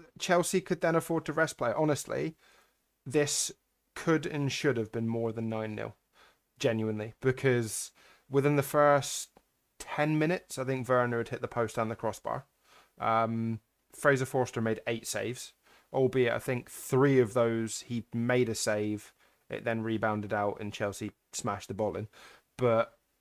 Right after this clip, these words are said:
we were fucking terrible. There's, I just, from start to finish, the,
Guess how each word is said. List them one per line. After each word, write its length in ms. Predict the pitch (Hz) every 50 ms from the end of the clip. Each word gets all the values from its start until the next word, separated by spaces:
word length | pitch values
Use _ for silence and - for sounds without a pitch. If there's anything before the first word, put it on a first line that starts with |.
| - - -
we 220 | 156 156 151 147
were 200 | 127 110 95 95 -
fucking 800 | - - - - - - - - - - - _ - 156 143 131
terrible. 560 | - 139 131 120 113 110 110 113 113 113 _ _ _ _ _ _ _ _ -
There's, 260 | 139 123 110 - - _ _ _ _ _ _ _ - _ _ _ _ _ _ - - - -
I 120 | 151 156
just, 320 | 151 - 185 - - - - _ - - - - - - - - - _ _ _ _ _ _ _ _ _ _ _ _ _ _ _ _ _ _ _ _ _ - -
from 200 | - - 160 139
start 300 | - - 170 165 165 156
to 60 | 139
finish, 460 | - 156 143 131 117 - - - - _ _
the, 180 | - 147 151